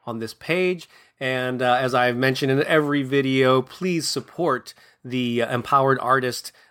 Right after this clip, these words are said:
uh, fan funding campaign that I'm currently running through July second, twenty fourteen. I would love your support. I would love for you to share this with people, talk about it. It's a message that I think the world needs to hear. That's my big why.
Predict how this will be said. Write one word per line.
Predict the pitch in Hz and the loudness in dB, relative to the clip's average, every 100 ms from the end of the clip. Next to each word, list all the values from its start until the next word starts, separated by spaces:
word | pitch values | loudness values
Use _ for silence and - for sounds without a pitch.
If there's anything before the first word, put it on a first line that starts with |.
| - | -8
uh, | 123 113 107 | -6 -4 -6
fan | - - 143 139 | -10 -6 -4 -4
funding | 131 143 143 131 123 | -4 -6 -4 -4 -6
campaign | - 127 120 139 147 | -4 -6 -4 -6 -4
that | 135 | -4
I'm | 117 | -6
currently | - 139 135 131 | -8 -4 -4 -4
running | 120 127 127 | -4 -4 -2
through | 123 - 160 | -4 -4 -2
July | 135 131 127 123 | 0 0 0 -2
second, | - 156 147 151 139 _ _ | -6 -6 -4 -6 -8 _ _
twenty | - 147 139 | -16 -8 -8
fourteen. | 117 139 117 - 147 | -6 -6 -6 -6 -4
I | 131 | -2
would | 120 | 0
love | 123 135 135 | 0 0 0
your | 120 | -4
support. | - 110 - - 160 151 | -4 -10 -14 -2 2 2
I | 127 | 0
would | 123 | -4
love | 123 127 | -2 -4
for | 127 | -6
you | |
to | 117 | -6
share | - - - 147 | -6 -6 -2 0
this | 143 135 | 0 -4
with | 135 131 | -8 -10
people, | 139 135 127 | -10 -10 -12
talk | - - 156 - | -12 -4 -2 -2
about | 143 139 139 | -4 0 0
it. | 135 131 _ _ _ - | -2 -8 _ _ _ -20
It's | - | -10
a | 139 | -4
message | 139 143 139 | 0 0 0
that | 127 | 0
I | 127 | 0
think | 135 143 131 | 0 -4 -4
the | 131 | -4
world | 127 123 117 | -2 -2 -2
needs | 120 - | -6 -6
to | 117 | -10
hear. | 107 139 117 107 - | -10 -8 -8 -8 -6
That's | 139 - | -6 0
my | 143 151 | 2 2
big | 131 117 | 0 -2
why. | 113 110 104 101 101 | -2 -2 -2 -2 -10